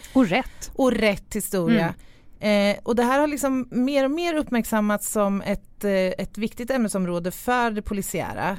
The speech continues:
Speaker 2: Eh, förr så har det nog varit mer eller mindre att man har jobbat mer kanske erfarenhetsbaserat och utifrån
Speaker 1: Mm.
Speaker 2: vad man tror fungerar bra. Men nu lutar man sig ju väldigt mycket mot forskning
Speaker 1: Mm.
Speaker 2: och vetenskap kring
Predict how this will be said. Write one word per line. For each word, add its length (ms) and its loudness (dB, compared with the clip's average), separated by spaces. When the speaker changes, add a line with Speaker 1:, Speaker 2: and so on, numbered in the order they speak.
Speaker 2:
Eh, 300 -2
förr 320 2
så 140 -2
har 80 4
det 60 2
nog 120 -2
varit 420 0
mer 340 2
eller 120 -2
mindre 400 0
att 100 -4
man 160 0
har 60 0
jobbat 400 -2
mer 180 -2
kanske 320 -4
erfarenhetsbaserat 1300 -2
och 40 -2
utifrån 520 -6
Speaker 1:
Mm. 120 2
Speaker 2:
vad 100 2
man 140 -2
tror 400 0
fungerar 640 -2
bra. 360 -4
Men 260 0
nu 180 0
lutar 380 -2
man 300 0
sig 200 -6
ju 80 -6
väldigt 280 -2
mycket 260 -4
mot 280 -6
forskning 540 -2
Speaker 1:
Mm. 120 6
Speaker 2:
och 60 0
vetenskap 720 -2
kring 500 -4